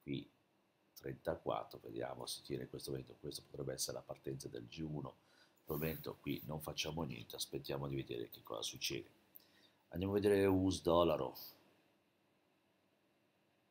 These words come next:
Eh, us dollaro che l'ho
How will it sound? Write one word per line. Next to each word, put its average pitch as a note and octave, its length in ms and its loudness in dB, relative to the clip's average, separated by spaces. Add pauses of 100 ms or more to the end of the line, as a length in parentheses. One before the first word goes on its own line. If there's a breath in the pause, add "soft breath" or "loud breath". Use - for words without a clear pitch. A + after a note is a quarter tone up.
(440)
Eh, G#1 480 -18
us D2 280 -6
dollaro D#2 640 0 (2000)
che - 300 -6
l'ho C2 200 -6